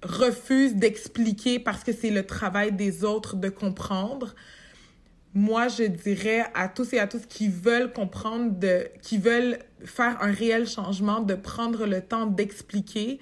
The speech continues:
et que cette explication va tomber dans l'oreille d'une personne qui a envie d'écouter, de comprendre réellement. Euh, et donc, même si ça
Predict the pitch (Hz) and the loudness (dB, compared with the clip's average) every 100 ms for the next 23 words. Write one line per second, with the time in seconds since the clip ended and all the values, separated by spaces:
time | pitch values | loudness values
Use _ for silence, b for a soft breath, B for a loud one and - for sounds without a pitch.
0 | B B B - 202 240 226 240 240 - | B B B -8 -2 0 2 0 -4 -6
1 | 214 214 240 285 214 208 214 202 233 220 | 0 0 0 -4 -2 -2 0 2 2 0
2 | 196 185 220 202 202 208 196 233 226 208 | 0 0 -2 0 0 0 -4 -4 -4 -4
3 | 214 190 - 190 175 220 190 190 - - | -2 -2 0 -2 -2 -2 -2 -4 -8 -4
4 | 208 190 185 - 175 - 196 196 190 180 | -2 0 -2 -4 -8 -6 -4 -2 -2 -2
5 | 180 180 202 B B B B B B 190 | -2 -4 -6 B B B B B B -2
6 | 180 175 - 190 202 190 220 247 240 240 | -2 -4 -4 0 2 2 0 0 -2 0
7 | 214 190 | 0 2